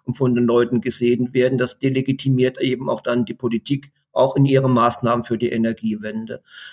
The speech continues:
Aber diese Konflikte sind natürlich da und können auch entsprechend bearbeitet. Und dafür sind wir Soziologen ja auch gut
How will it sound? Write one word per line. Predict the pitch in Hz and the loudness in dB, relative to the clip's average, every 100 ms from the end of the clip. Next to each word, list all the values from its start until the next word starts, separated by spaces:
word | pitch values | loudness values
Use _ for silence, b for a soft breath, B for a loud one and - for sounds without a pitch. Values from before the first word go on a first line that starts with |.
| B | B
Aber | - 123 123 | 2 4 6
diese | 135 139 135 | 4 4 2
Konflikte | 135 131 143 - 127 | 0 0 -4 -2 0
sind | 127 117 | 2 0
natürlich | 120 - 123 120 - | -2 -2 0 0 -2
da | 113 117 131 | 0 2 2
und | 131 131 | 2 -2
können | - 120 117 | 0 0 2
auch | 123 117 | 0 -2
entsprechend | 120 - 123 120 120 | -6 -4 -4 -2 -4
bearbeitet. | - 113 117 - 123 131 139 139 B B B _ | -4 -4 -4 -2 -4 -2 -4 -4 B B B _
Und | 110 | -2
dafür | 110 113 120 | 0 -2 -4
sind | 123 117 | -4 -2
wir | 117 | -2
Soziologen | 113 120 - 117 113 113 127 | -2 -4 -4 0 0 2 0
ja | 120 | 0
auch | 120 - | -2 -2
gut | 135 139 | -2 -2